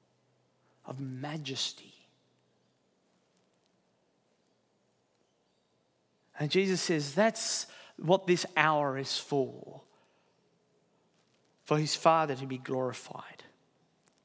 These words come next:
And God replies audibly to the people present, "I have glorified it. You've seen it." As the blind have got their sight back, as,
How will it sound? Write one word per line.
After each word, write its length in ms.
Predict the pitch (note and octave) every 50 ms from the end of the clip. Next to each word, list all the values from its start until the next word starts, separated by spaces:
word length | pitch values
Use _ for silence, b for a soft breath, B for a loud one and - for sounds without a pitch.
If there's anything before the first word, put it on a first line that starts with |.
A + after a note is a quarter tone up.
| _ _ _ _ _ _ _ _ _ _ _ _ _ _ _ _ _ _ b b b b b
And 140 | E3 E3 D#3
God 240 | B3+ E4 G#4+ - -
replies 840 | E3+ E3+ - - A3 - - - D3 C3 C3+ - - - - - - - - _ _ _ _ _ _ _ _ _ _ _ _ _ -
audibly 540 | - A#3+ D#4 F#4 E4+ B3+ E3 D#3+ C#3+ C3 A#2+
to 160 | - - F#3+
the 80 | E3 F3
people 400 | - - B3+ D4 - - A#3+ F3
present, 480 | - - A3+ C4+ C#4 G#3+ G#3 E3+ - -
"I 140 | - B3 C4
have 340 | A#3 G3+ A3+ D4+ D#4+ A3+ F3+
glorified 580 | G3+ G3+ F#3 D3+ C#3 - - D#3 C#3 B2 B2
it. 180 | - - - - - - - - _ _ _ _ _ _ _ _ _ _ _ _ _ _ _ _ _ _ _ _ _ _ -
You've 140 | F#3+ A3+ -
seen 340 | - - C#4 D4 E4+ E4+ C#4+
it." 300 | F#3 - - - - - - - - _ _ _ _ _ _ _ _ _ _ _ _ _ _ _ _ _ _ _ _ _ _ _ _ _ _ _ _ _ _ _ -
As 140 | F#3+ G3 D3
the 80 | F#3+
blind 460 | F#3+ C#3+ F#3+ G#3 A#3+ C4+ C#4 C4 A3 F3+
have 240 | D3 C#3+ F3 E3+
got 240 | F3 A#3 A#3 A#3 A#3
their 100 | G3 G3
sight 440 | F#3 - - A#3 B3 D4 C#4 - -
back, 300 | D#3+ C3 - - - -
as, 320 | F#3 F3+ D#3 - E3 D#3